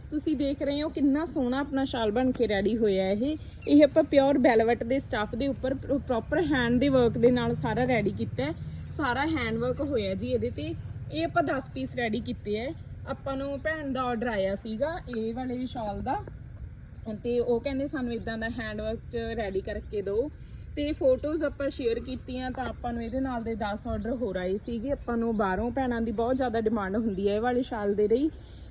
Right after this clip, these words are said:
ਤੇ ਵੈਲਵਟ ਦੇ ਸ਼ਾਲ ਜਿੱਦਾਂ ਕਿ ਹੁਣ ਵਿਆਹਾਂ ਦਾ ਸੀਜ਼ਨ ਹੁੰਦਾ ਤਾਂ ਬਹੁਤ ਜ਼ਿਆਦਾ ਸੋਹਣੇ ਲੱਗਦੇ ਹੁੰਦੇ ਨੇ, ਮੈਰਿਜ ਦੇ ਉੱਪਰ, ਫੰਕਸ਼ਨ ਦੇ ਉੱਪਰ ਜਦੋਂ ਆਪਾਂ ਵੀਅਰ ਕਰਦੇ ਹਾਂ ਸੂਟ ਦੇ ਨਾਲ।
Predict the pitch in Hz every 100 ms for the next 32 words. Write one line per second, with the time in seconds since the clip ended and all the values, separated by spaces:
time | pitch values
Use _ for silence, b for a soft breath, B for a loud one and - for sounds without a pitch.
0 | - 254 233 202 226 233 247 240 269 277
1 | 247 240 220 240 233 269 262 240 247 220
2 | 226 269 294 - 254 226 262 233 240 254
3 | 220 247 294 262 226 247 240 220 247 247
4 | 190 196 226 202 208 269 - - 240 220
5 | 208 220 202 226 226 233 226 208 - 226
6 | 208 - 226 220 202 196 220 220 214 214
7 | 220 254 214 180 226 226 233 220 196 202
8 | 214 208 214 311